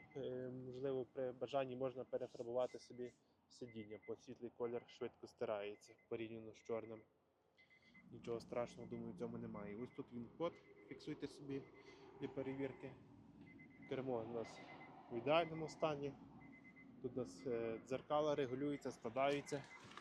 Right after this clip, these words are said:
Двохзонний клімат-контроль, надійна коробка автомат, гідротрансформатор, два ключі в комплекті. Також тут у нас дзеркала гріються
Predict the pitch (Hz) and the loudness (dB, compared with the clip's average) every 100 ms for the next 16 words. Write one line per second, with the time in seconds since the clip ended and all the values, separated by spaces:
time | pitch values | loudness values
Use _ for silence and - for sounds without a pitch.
0 | - - - - - - 127 127 131 123 | -14 -18 -16 -16 -16 -2 4 8 8 8
1 | 131 127 117 - 120 151 160 147 123 135 | 4 2 2 0 2 8 8 8 4 6
2 | 131 117 131 117 123 - 135 147 156 151 | 6 6 6 6 0 0 4 4 2 -4
3 | 143 - - - 143 139 135 135 - _ | -2 10 10 10 2 2 0 0 -6 _
4 | _ _ - _ 120 120 110 113 - 165 | _ _ -20 _ -2 0 0 -6 -6 -4
5 | 151 151 143 147 139 - - 131 _ _ | -4 -8 0 2 2 0 -10 -10 _ _
6 | _ _ _ _ 117 - - 120 110 110 | _ _ _ _ -2 -2 -4 -4 -2 -6
7 | - 113 117 - 113 110 110 131 127 123 | -6 -4 -4 0 0 0 0 -2 -2 -6
8 | - | -10